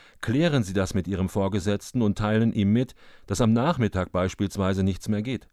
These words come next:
Zu viele Verpflichtungen, überlastet, situationsbedingte Mattheit, wie Sie es auch benennen wollen. Wenn nichts mehr geht, dann geht es halt nicht. Aber kommunizieren Sie das in jedem Fall.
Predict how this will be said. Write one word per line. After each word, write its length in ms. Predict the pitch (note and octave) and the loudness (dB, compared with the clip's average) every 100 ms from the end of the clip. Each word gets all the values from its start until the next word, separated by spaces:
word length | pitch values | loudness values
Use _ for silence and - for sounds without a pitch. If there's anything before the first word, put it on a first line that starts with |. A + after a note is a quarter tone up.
| _ | _
Zu 240 | - C#3+ A#2 | -2 0 0
viele 320 | A2+ A2 G#2+ | 0 0 0
Verpflichtungen, 800 | A#2 A2+ D#3 F3+ F#3+ D#3+ D2+ - - - - | -2 -4 -4 -6 -4 -4 -6 -10 -18 -20 -2
überlastet, 760 | A#2+ B2+ C#3 D3 - E2 - - - | 0 2 0 -4 -4 -8 -8 -20 -6
situationsbedingte 1040 | A2 A2+ G#2+ B2 C3 - A2+ G#2+ A2+ A#2+ | -2 0 0 2 2 0 -2 0 0 0
Mattheit, 560 | A#2 B2 - D#2 D2 - - - - - | -2 -4 -6 -6 -6 -14 -20 -20 -20 -8
wie 260 | F#2+ E3+ | -2 -2
Sie 200 | E3 C#3+ | 0 -2
es 180 | - - | -4 -4
auch 160 | G2+ F#2+ | -4 -2
benennen 480 | G2 G2 G2 D#2 C2 | -2 0 0 -2 -4
wollen. 300 | B1+ C2 - - | -8 -10 -14 -4
Wenn 240 | G#2 G#2+ | 0 4
nichts 360 | C3 B2+ - F#2+ | 2 0 -6 -4
mehr 140 | E2+ | -4
geht, 360 | D#2 A2 A#2+ - - - - | -2 0 -2 -6 -20 -20 -4
dann 200 | G#2 G#2+ | 0 0
geht 260 | A#2 C3 | 0 -2
es 180 | F2 - | -4 -6
halt 220 | E2 D#2+ | -6 -6
nicht. 320 | D#2 D2 - - _ | -6 -8 -10 -18 _
Aber 400 | G2 F2+ F2+ E2+ - | -6 -4 -2 -4 -6
kommunizieren 840 | - F2+ F#2+ G2+ - - D3+ B2 A2 | -4 0 2 2 0 -2 -2 0 0
Sie 140 | G2 | -2
das 280 | F2+ F2+ - | -2 -4 -6
in 220 | - D2+ | -8 -6
jedem 320 | D2+ E2 F2+ | -4 -2 -2
Fall. 280 | F2+ C#2 A1 | -4 -8 -12